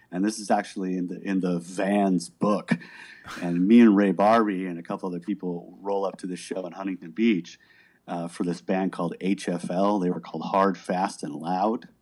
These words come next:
And I don't know, we were, like, in, in Huntington Beach skating somewhere anyways. And Ray's black, and he's, like, one of the most famous black pro skaters of all time. And we roll up into the show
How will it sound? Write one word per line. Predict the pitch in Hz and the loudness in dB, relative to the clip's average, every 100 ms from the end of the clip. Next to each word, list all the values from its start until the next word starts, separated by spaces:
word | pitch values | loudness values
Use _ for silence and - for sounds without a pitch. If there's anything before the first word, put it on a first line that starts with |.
| _ _ - - _ _ _ - | _ _ -20 -20 _ _ _ -10
And | 85 85 | -8 -6
I | 90 | 0
don't | 113 | 4
know, | 107 107 95 | 6 6 4
we | 87 | 0
were, | 90 90 | -4 -4
like, | 87 85 - | -6 -8 -10
in, | 104 98 90 - - - | -6 -6 -6 -14 -16 -8
in | 95 | -4
Huntington | 90 104 98 90 | 0 0 -2 -2
Beach | 98 101 87 | 0 0 -2
skating | - - - 90 95 85 | -12 -12 -2 2 2 0
somewhere | - 98 98 87 | 0 2 2 2
anyways. | 90 113 92 85 82 - _ _ _ _ _ _ | 4 6 6 2 -4 -8 _ _ _ _ _ _
And | 85 87 | -4 2
Ray's | 104 120 - | 6 6 4
black, | 101 110 110 95 _ _ - | 2 4 4 0 _ _ -14
and | 92 | -12
he's, | 90 | -10
like, | 95 110 | -8 -4
one | 113 | -2
of | |
the | 101 | 0
most | 98 87 | -4 -6
famous | - 101 101 92 - - _ _ - - - | -6 -4 -4 -6 -12 -20 _ _ -20 -14 -4
black | 104 117 - | -2 -2 -6
pro | 90 | -8
skaters | 87 95 90 90 85 87 - | -8 -8 -8 -6 -8 -12 -8
of | 95 | -2
all | 95 85 | 0 0
time. | 85 90 82 95 - _ _ _ _ - - - _ | -2 -4 -4 -8 -10 _ _ _ _ -20 -20 -20 _
And | 104 92 87 85 85 | -6 -4 -4 -6 -4
we | 98 | 0
roll | 98 104 101 | 4 4 4
up | 95 | 2
into | 98 87 | -2 -4
the | 92 | -4
show | 85 - 113 120 92 92 | -4 -2 2 4 4 0